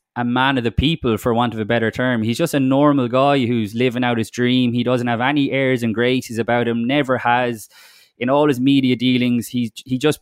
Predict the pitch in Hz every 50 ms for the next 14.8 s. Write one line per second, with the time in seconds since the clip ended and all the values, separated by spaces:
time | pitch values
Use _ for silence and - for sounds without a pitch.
0 | _ - - - 160 - - - 139 131 127 120 131 120 - 156 156 170 175 175
1 | 165 147 - 143 127 - - - 139 139 143 151 147 143 131 123 120 117 117 -
2 | 123 123 120 123 120 120 113 - - - - - 104 120 139 151 147 131 - -
3 | 139 131 - 127 - _ - 120 120 127 127 127 123 120 117 117 107 110 113 113
4 | 117 - - - 107 - 113 113 117 117 107 110 110 101 - - 135 139 143 -
5 | - 120 110 113 107 107 98 - - 101 104 101 - - 135 135 143 147 147 147
6 | 135 - - - - - - - - - _ - 131 131 131 127 135 135 139 131
7 | - 120 117 123 113 - - 135 127 - - 120 - - 123 123 120 - 147 151
8 | 147 - 139 120 107 123 139 147 143 139 131 127 123 110 117 110 - 120 113 -
9 | 117 117 113 117 113 110 113 117 123 127 - - 123 - 151 147 - 151 147 135
10 | 117 120 - - 123 117 110 - - 135 - 196 165 156 175 170 - 139 - -
11 | 131 123 120 120 123 131 139 - - 110 104 98 95 87 - 113 110 120 131 -
12 | - - - 110 - 127 123 117 - - _ _ - 113 117 - - 117 107 107
13 | 113 113 113 110 - 113 110 - - 110 104 - _ _ _ - - _ _ -
14 | 113 107 107 110 - - 117 117 123 123 110 117 110 - 120 107